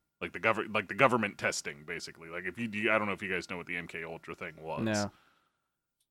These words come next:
Speaker 1: It, it's essentially, like, government testing and experimenting on people to try and get them to have abilities.
Speaker 2: Okay, okay.
Speaker 1: Like, it, it was a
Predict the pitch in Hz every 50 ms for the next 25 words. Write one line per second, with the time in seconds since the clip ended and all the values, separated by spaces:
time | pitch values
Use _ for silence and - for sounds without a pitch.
0 | _ _ - - - - 120 - - 139 123 92 - - - - 113 - - 131
1 | 127 110 - 117 107 101 98 98 80 - _ - _ _ _ 110 101 92 120 117
2 | 104 110 101 98 92 - - - 113 98 - - - 101 95 98 92 87 82 85
3 | 82 82 80 - _ _ _ _ _ _ - 98 - - - - 123 107 98 95
4 | 95 92 90 - - 95 92 80 80 - 98 90 - 85 82 - 95 - - 110
5 | 98 87 80 80 80 92 90 - - 92 85 82 - - 92 78 - 95 87 82
6 | 82 78 78 - - 117 110 - 107 78 69 - - - 110 98 - 85 76 -
7 | _ _ _ _ _ _ _ _ - - 80 85 101 98 - - 101 98 95 92
8 | 87 95 92 87 85